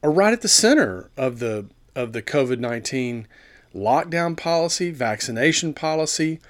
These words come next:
masking policy. The entire thing was run by those government agencies. So, I mean, this is all gonna be laid at the feet of government, basically.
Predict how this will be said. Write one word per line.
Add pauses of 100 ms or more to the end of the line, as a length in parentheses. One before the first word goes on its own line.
(220)
masking
policy. (580)
The
entire
thing
was
run (540)
by
those
government
agencies.
So, (880)
I
mean,
this
is
all
gonna
be
laid
at
the
feet (920)
of (300)
government,
basically.